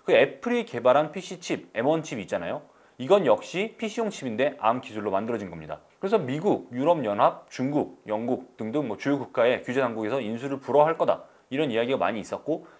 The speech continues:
작년 말부터 슬슬 각국에서 부정적인 의견을 내기 시작하더니 결국에 이렇게 인수가 무산이 됐습니다.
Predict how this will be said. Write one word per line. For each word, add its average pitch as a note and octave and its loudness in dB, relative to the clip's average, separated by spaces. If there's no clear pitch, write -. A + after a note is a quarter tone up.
작년 D3 2
말부터 B2+ 4
슬슬 G3 2
각국에서 D3+ -2
부정적인 C#3+ -2
의견을 C3 0
내기 G#2 -2
시작하더니 E3 -2
결국에 B2+ -2
이렇게 A#2 -4
인수가 G#2 -4
무산이 G#2 -6
됐습니다. G2+ -8